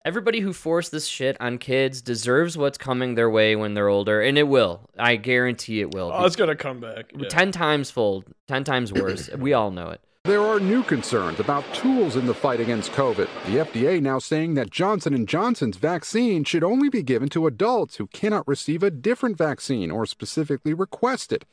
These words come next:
Speaker 3: due to a rare but serious risk of blood clots. So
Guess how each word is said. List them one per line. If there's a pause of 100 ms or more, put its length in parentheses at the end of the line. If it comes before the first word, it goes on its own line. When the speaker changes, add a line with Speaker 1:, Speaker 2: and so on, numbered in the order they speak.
(180)
Speaker 3:
due
to
a
rare
but
serious
risk
of
blood
clots. (260)
So